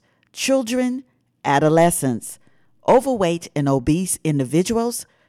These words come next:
cardiac rehab, women's health, and those who have chronic diseases. We have a team and network of healthcare professionals based out of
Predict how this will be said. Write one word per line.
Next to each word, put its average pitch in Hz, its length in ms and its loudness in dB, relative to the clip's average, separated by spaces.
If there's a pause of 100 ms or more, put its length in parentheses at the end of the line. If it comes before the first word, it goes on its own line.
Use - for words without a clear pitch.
(140)
cardiac 175 440 0
rehab, 180 680 -4 (300)
women's 269 440 -2
health, 143 400 -4 (320)
and 190 160 -4
those 220 300 -2
who 196 100 -4
have 127 560 -8 (220)
chronic 135 400 -4
diseases. 127 840 -4 (640)
We 247 120 -2
have 202 180 0
a 151 80 -2
team 240 460 -4
and 156 180 0
network 170 420 0
of 135 140 -4
healthcare - 540 -6
professionals 131 760 -6 (300)
based 208 360 -2
out 170 320 -6
of 127 360 -4